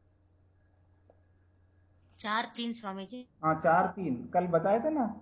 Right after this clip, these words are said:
Speaker 2: चार तीन सु-, संख्या क्या है?
Speaker 1: सिक्स।
Speaker 2: सिक्सटी?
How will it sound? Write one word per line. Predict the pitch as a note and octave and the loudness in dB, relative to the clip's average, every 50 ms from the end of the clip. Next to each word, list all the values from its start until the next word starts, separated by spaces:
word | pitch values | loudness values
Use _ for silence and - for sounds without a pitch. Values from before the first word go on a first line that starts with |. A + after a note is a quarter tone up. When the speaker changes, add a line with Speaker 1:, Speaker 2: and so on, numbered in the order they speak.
| - - | -8 -2
Speaker 2:
चार | - F#3 F3+ G3 G3 | 2 4 4 4 4
तीन | - - A#3 A#3+ A#3+ A#3+ - | 2 0 -2 -2 -2 -2 -4
सु-, | A3 G#3+ F#3+ - - - _ _ | -6 -8 -8 -10 -14 -20 _ _
संख्या | - G3+ F#3+ G3 G3+ B3+ A#3 | -8 -6 -6 -2 0 0 0
क्या | A3+ A#3+ A#3 A3+ G#3+ | 2 4 4 4 4
है? | A3 B3 - - - - - _ _ _ _ _ - - - - _ _ _ _ _ _ _ _ _ _ _ _ _ _ _ _ _ _ _ _ _ _ _ _ _ _ _ _ _ _ _ _ _ _ _ _ _ _ _ _ _ _ _ _ _ _ _ _ | 2 0 -4 -8 -12 -20 -20 _ _ _ _ _ -20 -20 -20 -20 _ _ _ _ _ _ _ _ _ _ _ _ _ _ _ _ _ _ _ _ _ _ _ _ _ _ _ _ _ _ _ _ _ _ _ _ _ _ _ _ _ _ _ _ _ _ _ _
Speaker 1:
सिक्स। | _ - - - B3 - - _ - - - _ _ _ _ _ _ _ _ _ _ _ _ _ _ - | _ -16 -12 -12 -12 -14 -16 _ -20 -20 -20 _ _ _ _ _ _ _ _ _ _ _ _ _ _ -14
Speaker 2:
सिक्सटी? | F#3+ F3+ - - - - A#3+ B3+ D#4+ G4 - - | -12 -12 -12 -14 -10 -6 -4 -4 -4 -6 -8 -12